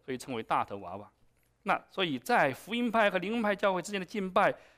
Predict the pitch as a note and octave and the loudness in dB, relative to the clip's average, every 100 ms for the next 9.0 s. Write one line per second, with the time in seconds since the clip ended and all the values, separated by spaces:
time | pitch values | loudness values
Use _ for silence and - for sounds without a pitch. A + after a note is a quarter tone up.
0 | _ _ A3+ F3+ D3+ D#3+ C#3 A#2+ B2+ A#2+ | _ _ 2 2 2 0 0 0 -2 -2
1 | A2 - - _ _ _ - F#3 D#3 D3 | -6 -8 -20 _ _ _ 0 2 2 0
2 | D3+ C3+ B2+ A#2+ B2 D3 D#3+ D3 _ - | -4 -4 -4 -2 -2 0 -2 -6 _ -8
3 | B2 - C#3+ A2+ F#2+ - F#2+ F#2 A2 A2+ | -6 -4 -4 -4 -8 -8 -6 -6 -8 -8
4 | - _ _ _ _ _ _ _ A2 - | -12 _ _ _ _ _ _ _ -14 -4
5 | D3 D3 C#3+ C#3 A2+ A#2+ A#2+ C3 C#3+ A#2 | -2 0 0 -2 -6 -6 -6 -6 -6 -6
6 | A#2+ F#2+ F#2 _ _ _ _ - - C#4+ | -8 -14 -16 _ _ _ _ -4 2 4
7 | G#3 C4+ A3 D#3+ E3 C3 C3+ C3+ - - | 4 4 4 6 4 6 6 4 -2 -10
8 | - C3 F3+ E3+ G3+ D#3 F3+ D#3 - | 0 2 2 2 0 4 6 6 2